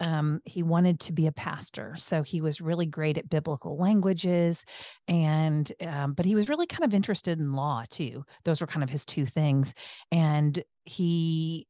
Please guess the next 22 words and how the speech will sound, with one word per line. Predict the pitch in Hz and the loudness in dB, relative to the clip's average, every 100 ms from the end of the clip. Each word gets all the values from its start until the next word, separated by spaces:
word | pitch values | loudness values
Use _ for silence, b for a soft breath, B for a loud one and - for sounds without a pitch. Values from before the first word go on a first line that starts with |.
| _ | _
was | 165 151 | -6 -6
counseled | - 214 233 - 135 175 170 B B - | -6 -6 -4 -2 -4 -4 -10 B B -4
to | 185 | 2
go | 160 156 | 4 6
into | 147 156 | 4 2
law | 139 147 123 - 175 b b _ | 0 0 -2 -4 -8 b b _
and | 160 | 0
to | 147 | 2
be | 160 156 | 2 2
the | 143 | 0
best | - 160 165 - | 0 0 0 -2
attorney | - 170 156 151 | -2 2 4 4
that | 156 | 2
could, | - 151 | 0 0
he | 151 175 | 0 -2
could | - 156 | -2 -6
possibly | - - - - - 165 165 151 | -6 -10 -6 -4 -4 -2 -2 -2
be, | 135 139 139 160 B B B | -2 -2 -2 -6 B B B
because | - - 160 | -6 -2 -2
he | - 180 | 0 0
could | 190 | 0
have | - 151 151 | -2 -2 -4